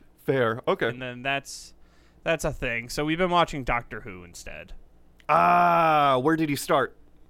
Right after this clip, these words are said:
Speaker 2: Uh, we started with the most recent Doctor.
Speaker 1: Jodie
Speaker 2: Miss
Speaker 1: Whittaker?
Speaker 2: Frizzle. Yeah, Miss Frizzle.
Speaker 1: Okay.
Speaker 2: As I call her.
Speaker 1: Okay.
Speaker 2: Yeah, Miss Frizzle's got some, Mi-, Miss Frizzle's got, uh, some good energy. Uh, Peter Capaldi's Doctor's a little weird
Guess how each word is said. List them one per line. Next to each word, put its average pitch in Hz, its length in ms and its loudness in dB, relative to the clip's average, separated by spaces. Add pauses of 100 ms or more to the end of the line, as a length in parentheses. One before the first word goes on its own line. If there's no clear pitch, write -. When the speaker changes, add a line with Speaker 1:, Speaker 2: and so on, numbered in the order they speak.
(720)
Speaker 2:
Uh, 147 220 6
we 156 80 0
started 185 400 2
with 156 140 -4
the 143 80 -6
most 131 280 0
recent 113 320 -8
Doctor. 98 520 -12 (520)
Speaker 1:
Jodie 170 200 2
Speaker 2:
Miss 160 80 -2
Speaker 1:
Whittaker? 190 280 2
Speaker 2:
Frizzle. 113 360 -10 (560)
Yeah, 135 300 0
Miss 131 200 -6
Frizzle. - 380 -14 (120)
Speaker 1:
Okay. 160 260 2
Speaker 2:
As 95 100 -6
I 120 120 -10
call 113 280 -16
her. 110 220 -14 (920)
Speaker 1:
Okay. 139 160 0
Speaker 2:
Yeah, 208 120 0
Miss 151 200 -6
Frizzle's 143 380 -6
got 139 200 -2
some, 123 340 -12
Mi-, 160 220 0
Miss 277 180 -2
Frizzle's 196 360 -4
got, 151 320 6 (120)
uh, 123 360 0
some 131 180 -8
good 120 160 -6
energy. 104 540 -6 (640)
Uh, 131 160 6
Peter 226 260 0
Capaldi's 165 560 2
Doctor's 139 400 2
a 143 60 -4
little 127 340 -4
weird 98 360 -6